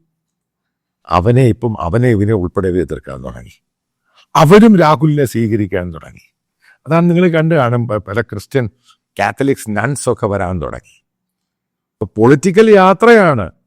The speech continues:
നിങ്ങൾ കണ്ടിട്ടുണ്ടോ നോർത്ത് ഇന്ത്യയിൽ പൊളിറ്റിക്കൽ യാത്രയിൽ നൺസ് വന്ന് സ്വീകരിക്കുന്നത്? ഇതാണ് മാറ്റം എന്ന് പറയുന്നത്. അപ്പൊ നൺസ് വന്നിട്ടുണ്ടെങ്കിൽ അവിടെ ക്രിസ്ത്യൻ കമ്മ്യൂണിറ്റി ഉണ്ട്, ശരിക്കും ഉണ്ട്. ബീഹാറിലെ ഗ്രാമങ്ങളിൽ ക്രിസ്ത്യൻ കമ്മ്യൂണിറ്റി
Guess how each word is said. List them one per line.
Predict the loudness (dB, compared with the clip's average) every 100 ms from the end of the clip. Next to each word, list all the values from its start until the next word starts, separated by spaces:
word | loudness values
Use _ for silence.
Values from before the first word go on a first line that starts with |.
| _ _ _ _ _ -6
നിങ്ങൾ | 0 2
കണ്ടിട്ടുണ്ടോ | 2 0 2 2 2 2
നോർത്ത് | 0 -4
ഇന്ത്യയിൽ | -4 -4 -2
പൊളിറ്റിക്കൽ | -2 -2 -2 -2 0
യാത്രയിൽ | 0 2 0 2 0
നൺസ് | 0 -2 -2
വന്ന് | -2 -2
സ്വീകരിക്കുന്നത്? | -2 0 0 0 -4 -4 -6 -8 _ _ _ _ _ _ _ _ _ _ _ -10 -6
ഇതാണ് | -4 -2 -2 -2 -4
മാറ്റം | -8 -10 -8 -2 -2 -2
എന്ന് | -6 -10
പറയുന്നത്. | -12 -14 -16 -20 _ _ _
അപ്പൊ | -4 0
നൺസ് | 2 0 2 2
വന്നിട്ടുണ്ടെങ്കിൽ | 4 2 2 0 0 -2 -4 -6 _ _ _ -18
അവിടെ | -4 -4 -4
ക്രിസ്ത്യൻ | -6 -4 0 0 2
കമ്മ്യൂണിറ്റി | 0 0 0 2 2
ഉണ്ട്, | 2 0 0
ശരിക്കും | 0 0 -2 -2 -2 -4 _ _ _ _ -2 2
ഉണ്ട്. | 4 4 2
ബീഹാറിലെ | 0 0 0 0 -2
ഗ്രാമങ്ങളിൽ | -2 -4 -4 -6
ക്രിസ്ത്യൻ | -8 -10 -6 -4
കമ്മ്യൂണിറ്റി | -4 -4 -4